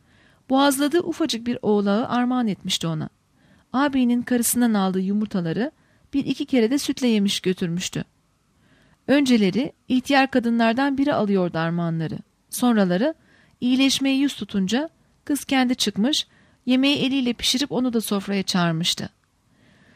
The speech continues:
İhtiyarlara da armağanlar getirmişti. Kadınlara bir top kumaşla işe yaramayan madeni düğmeler, işçi gömlekleri, erkeklere tütüne bir şişe meskal,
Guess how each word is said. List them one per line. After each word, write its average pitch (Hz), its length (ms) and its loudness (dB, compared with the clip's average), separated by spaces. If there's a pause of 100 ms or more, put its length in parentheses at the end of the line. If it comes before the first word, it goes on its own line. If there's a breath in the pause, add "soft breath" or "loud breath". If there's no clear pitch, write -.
(120)
İhtiyarlara 302 580 4
da 302 80 4
armağanlar 180 460 4
getirmişti. 165 640 -2 (460)
Kadınlara 240 520 4
bir 254 140 2
top 220 260 0
kumaşla 226 640 2
işe 269 180 -2
yaramayan 240 440 2
madeni 202 480 2
düğmeler, 170 500 -2 (520 soft breath)
işçi 240 300 -2
gömlekleri, 190 680 0 (560)
erkeklere 233 600 0
tütüne 277 540 -4
bir 262 140 -2
şişe 254 320 -2
meskal, 226 520 -2